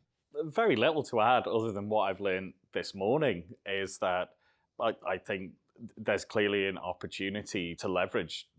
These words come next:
third parties, to leverage marketplaces,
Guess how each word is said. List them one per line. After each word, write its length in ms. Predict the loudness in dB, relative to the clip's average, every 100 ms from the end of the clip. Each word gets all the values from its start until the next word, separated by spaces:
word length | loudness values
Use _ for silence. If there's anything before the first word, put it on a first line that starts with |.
| _
third 260 | -4 -4 -2
parties, 600 | 2 2 0 -6 -6 -8
to 160 | -6
leverage 500 | -2 0 0 -4 -4
marketplaces, 920 | -4 -4 -4 -8 -4 -4 -4 -10 -12